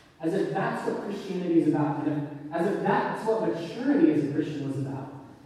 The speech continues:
just knowing more of the right things. But Jesus said,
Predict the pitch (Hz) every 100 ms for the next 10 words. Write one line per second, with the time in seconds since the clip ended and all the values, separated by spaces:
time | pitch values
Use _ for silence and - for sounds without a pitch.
0 | - 165 160 170 226 233 214 208 202 175
1 | 170 165 160 165 151 123 - - - -
2 | - - - - _ _ _ _ _ _
3 | _ _ _ _ _ _ _ _ _ _
4 | - _ _ - 147 - 247 277 - -
5 | 151 127 127 135 131